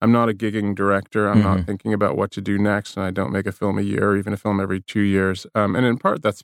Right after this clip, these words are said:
Speaker 1: because I'm, I can't necessarily stand the physical and mental pressure of doing it, or
Speaker 2: Yeah.
Speaker 1: whatever, at least what I put on myself. And, you know, it is a, a, a lot of <laughs> work. Um, uh,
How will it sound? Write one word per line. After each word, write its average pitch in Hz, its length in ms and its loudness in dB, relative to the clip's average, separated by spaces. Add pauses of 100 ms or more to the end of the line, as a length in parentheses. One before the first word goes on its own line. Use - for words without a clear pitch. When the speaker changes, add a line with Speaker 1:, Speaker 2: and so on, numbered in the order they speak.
Speaker 1:
because 92 400 -8
I'm, 98 220 -4
I 95 100 -4
can't 92 380 -4
necessarily 98 560 -2
stand 98 420 0
the 95 160 -2 (100)
physical 101 520 -4
and 98 100 0
mental 98 280 -2
pressure - 440 -2
of 92 140 -2
doing 107 280 0
it, 156 200 -2 (100)
or 98 80 6
Speaker 2:
Yeah. 90 80 2
Speaker 1:
whatever, 95 300 0
at 104 60 -4
least 101 180 -2
what 101 100 0
I 95 60 2
put 101 160 0
on 92 100 0
myself. 101 400 0 (580)
And, 117 200 4
you 131 80 2
know, 85 160 -4
it - 60 -6
is 143 220 -10
a, - 80 -6
a, 113 540 0
a 107 100 0
lot 101 280 0
of 95 100 -2 (140)
<laughs> - 120 -12
work. - 440 0 (480)
Um, 113 720 0 (560)
uh, 107 300 2